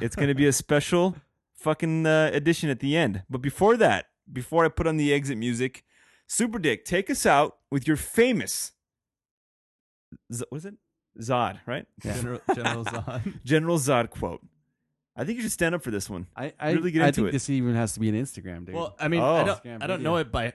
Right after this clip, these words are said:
Speaker 3: completely by heart.
Speaker 2: Oh, I'm pretty sure you do.
Speaker 1: Ah, you can
Speaker 3: I only know the last
Speaker 2: Hold on.
Speaker 3: part.
Speaker 2: Hold on. Let me move this out of the way 'cause, you know, this is gonna be as good as you salsa dancing.
Speaker 1: All right.
Speaker 3: You might wanna pause it.
Speaker 1: Why?
Speaker 2: He's gotta
Speaker 3: Because
Speaker 2: get
Speaker 3: I
Speaker 2: into
Speaker 3: gotta look
Speaker 2: character.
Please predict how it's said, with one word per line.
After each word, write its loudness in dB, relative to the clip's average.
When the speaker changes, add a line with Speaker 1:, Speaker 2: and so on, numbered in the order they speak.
Speaker 3:
completely -8
by -8
heart. -6
Speaker 2:
Oh, 8
I'm 6
pretty 4
sure -2
you -2
do. 2
Speaker 1:
Ah, -2
you -4
can -4
Speaker 3:
I -2
only -2
know -4
the -8
last -4
Speaker 2:
Hold 4
on. 4
Speaker 3:
part. -16
Speaker 2:
Hold -12
on. -12
Let -16
me -16
move -16
this -16
out -14
of -14
the -18
way -20
'cause, -20
you -16
know, -12
this -12
is -14
gonna -10
be -10
as -12
good -12
as -12
you -12
salsa -14
dancing. -20
Speaker 1:
All -10
right. -10
Speaker 3:
You -16
might -8
wanna -6
pause -4
it. -14
Speaker 1:
Why? -2
Speaker 2:
He's -2
gotta 4
Speaker 3:
Because 0
Speaker 2:
get 2
Speaker 3:
I -2
Speaker 2:
into -6
Speaker 3:
gotta 4
look -2
Speaker 2:
character. -6